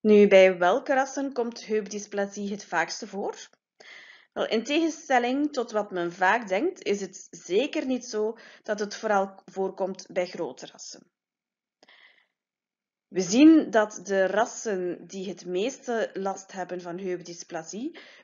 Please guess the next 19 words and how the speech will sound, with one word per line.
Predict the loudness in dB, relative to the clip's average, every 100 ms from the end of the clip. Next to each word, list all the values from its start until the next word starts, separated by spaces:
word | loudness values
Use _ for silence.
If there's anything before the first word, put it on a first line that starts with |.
| _
de | -8
bulldog, | -2 0 0 -4 -8 -10
de | -14 -8
mopshond | -4 -4 -6 -8 -6 -6 -8 -12 -18 -20 _ _
en | -4
de | -2
bordeauxdog | 0 -2 -2 -4 -6 -10 -14
zijn, | -16 -14 -10
deze | -8 -8 -10
spannende | -12 -10 -10 -10
kroon. | -12 -14 -14 -18 -20 _ _ _ _ _ _ _ -20 -20 _ _ _ _ _ _ _ _ _
Het | _
is | 4 6
zelfs | 6 4 2 -2
zo | 0 0 0
dat | 0 -2 -2
bij | -2 2 0 -2 -6
deze | -2 -2 -2
honden | -2 -2 -4 -4 -4 -4 -8